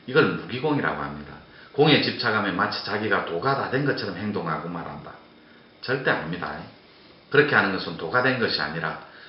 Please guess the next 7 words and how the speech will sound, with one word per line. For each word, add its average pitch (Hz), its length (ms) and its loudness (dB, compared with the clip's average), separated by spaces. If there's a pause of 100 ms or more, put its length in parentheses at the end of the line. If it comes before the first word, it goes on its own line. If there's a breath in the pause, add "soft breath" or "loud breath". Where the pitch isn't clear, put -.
(140 loud breath)
도에 107 300 6
물들여 160 680 4
버려서, 95 480 -2
물들어 160 480 4
버려서 85 340 -2
그런 82 200 -10
것입니다. 76 420 -10